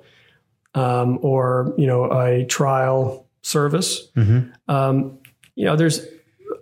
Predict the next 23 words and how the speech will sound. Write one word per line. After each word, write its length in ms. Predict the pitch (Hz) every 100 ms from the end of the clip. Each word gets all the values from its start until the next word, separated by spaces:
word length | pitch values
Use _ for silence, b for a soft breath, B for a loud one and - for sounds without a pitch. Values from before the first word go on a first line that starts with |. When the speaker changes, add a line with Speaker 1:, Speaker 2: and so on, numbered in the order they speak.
| -
Speaker 1:
other 320 | 202 196 170
things 500 | 151 165 156 143 131
that 140 | 143 139
you 140 | 143
can 180 | 139 135
build 240 | 143 139
into 240 | 139 135 143
your 120 | 131
site 440 | 123 143 135 139 -
to 60 |
make 240 | 143 135 135
it 100 | 135
a 40 |
lead 200 | 131 135
generation 640 | 131 135 131 131 135 139 131
tool. 200 | 147 131
But 180 | 147 151
the 80 | 151
point 540 | - 202 247 - -
is, 280 | 147 135 131
is 200 | 135 131
that 280 | 135 131 -
you're, 320 | 147 143 143